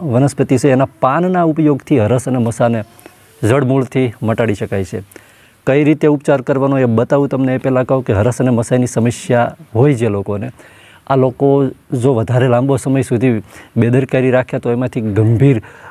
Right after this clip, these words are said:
અ, પણ એ સાબિત થાય છે, કેમ કે એમાંથી બવાસીર ને ફિશર, ભગંદર આવી ગંભીર સમસ્યાઓ થાય છે. તો મિત્રો, આજનો જે પ્રયોગ છે, દેશી આયુર્વેદિક ઉપચાર છે, કઈ રીતે કરવાનો, એની માટે પહેલાં થોડા બંને વનસ્પતિ છે, થોડા લીમડાના પાન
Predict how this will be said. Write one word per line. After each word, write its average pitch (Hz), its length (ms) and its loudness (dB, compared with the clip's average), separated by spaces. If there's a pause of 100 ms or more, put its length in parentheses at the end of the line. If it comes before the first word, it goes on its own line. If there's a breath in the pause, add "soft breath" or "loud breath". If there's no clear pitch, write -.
અ, 120 80 4
પણ 139 260 0
એ 143 280 0
સાબિત 131 400 -2
થાય 127 160 -2
છે, 127 140 -4
કેમ 123 180 -2
કે 120 120 -2
એમાંથી 120 280 0
બવાસીર 117 600 2
ને 113 180 0 (380 loud breath)
ફિશર, 139 360 0
ભગંદર 123 540 2
આવી 123 160 0
ગંભીર 110 340 0
સમસ્યાઓ 117 500 -2
થાય 110 200 -2
છે. - 160 -10 (520 loud breath)
તો 151 60 2
મિત્રો, 175 360 2
આજનો 151 360 0
જે 160 100 2
પ્રયોગ 151 400 2
છે, 156 220 -4 (160)
દેશી 131 380 2
આયુર્વેદિક 139 440 0
ઉપચાર 131 280 -2
છે, 127 140 -4 (120)
કઈ 131 160 2
રીતે 123 220 -2
કરવાનો, 123 380 -2 (320 loud breath)
એની 131 160 2
માટે 127 240 2
પહેલાં 123 240 0
થોડા 123 280 0
બંને 135 440 0
વનસ્પતિ 135 520 -2
છે, 120 220 0
થોડા 113 300 0
લીમડાના 139 440 2
પાન 147 240 0